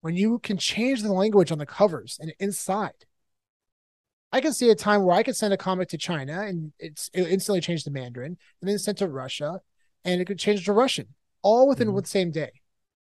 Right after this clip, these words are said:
Speaker 1: That's gonna be possible with this kind of technology. And I keep repeating that because if it's not, if they're not thinking about that now, I really hope they are because <laughs>
Speaker 2: Yeah.
Speaker 1: that's gonna be a game changer. You're bringing in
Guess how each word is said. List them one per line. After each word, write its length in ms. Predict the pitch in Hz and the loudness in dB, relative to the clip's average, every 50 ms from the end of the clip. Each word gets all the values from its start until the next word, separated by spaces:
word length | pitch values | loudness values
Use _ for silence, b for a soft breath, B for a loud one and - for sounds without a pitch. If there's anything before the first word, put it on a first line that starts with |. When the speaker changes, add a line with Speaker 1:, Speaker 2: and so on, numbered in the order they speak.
| _ _ _ - | _ _ _ 2
Speaker 1:
That's 200 | 202 208 - - | 4 4 4 2
gonna 140 | 294 294 | 0 0
be 100 | 294 269 | 0 0
possible 480 | - - 208 226 262 254 - - 190 160 | 0 2 2 2 4 2 0 -2 -4 -2
with 100 | 156 151 | -2 -2
this 140 | 190 - - | -2 -4 -2
kind 160 | - 202 196 | -2 -2 -2
of 60 | 160 | -2
technology. 600 | - 175 156 160 175 208 214 170 127 - - _ _ _ _ _ _ _ _ _ _ _ _ _ _ _ _ - | -2 -4 -6 -6 -6 -4 -6 -6 -8 -10 -16 _ _ _ _ _ _ _ _ _ _ _ _ _ _ _ _ -2
And 180 | 185 202 196 - - | -2 0 0 2 2
I 80 | 202 | 2
keep 180 | - - 294 269 | 4 4 2 2
repeating 380 | 254 - - 240 240 233 226 | 2 2 2 2 2 4 6
that 160 | 233 233 226 - | 6 6 4 4
because 280 | 214 175 190 175 170 - - | 4 4 4 4 2 0 -4
if 160 | - - - | -6 -6 -6
it's 120 | 180 147 - | -6 -2 0
not, 140 | 208 196 - | 0 0 -2
if 80 | 175 156 | 0 2
they're 120 | 202 214 | 2 2
not 100 | 214 185 - | 2 2 0
thinking 200 | 196 185 208 190 | 0 0 2 2
about 160 | 185 190 175 | 2 2 2
that 120 | 175 143 | 2 0
now, 220 | 151 170 185 190 180 | 0 0 2 2 2
I 40 | 160 | 2
really 240 | 147 151 180 185 | 2 2 2 4
hope 160 | 165 185 180 - | 4 4 4 2
they 100 | 170 147 | 0 -2
are 240 | 147 160 180 202 | 0 2 2 2
because 400 | 175 175 - 170 156 139 - - - - - | 2 0 -2 -2 -4 -4 -4 -8 -14 -18 -18
<laughs> 120 | - - | 2 6
Speaker 2:
Yeah. 640 | 302 269 - 285 277 - - 277 247 - - 254 226 - B B B B B B B B - | 6 8 8 8 6 8 8 8 8 8 8 6 6 6 B B B B B B B B 2
Speaker 1:
that's 220 | - 277 320 320 - | 6 6 6 6 6
gonna 200 | - 277 277 262 | 2 0 0 0
be 100 | 262 269 | 0 -2
a 60 | 269 | 0
game 260 | 190 247 277 320 311 | 0 0 -2 -2 -2
changer. 280 | - - 240 208 175 180 | 0 0 0 0 0 0
You're 140 | 180 240 254 | 0 0 0
bringing 340 | 196 226 269 269 262 247 | 0 0 -2 -2 0 2
in 260 | 262 262 254 226 175 | 2 2 2 0 -4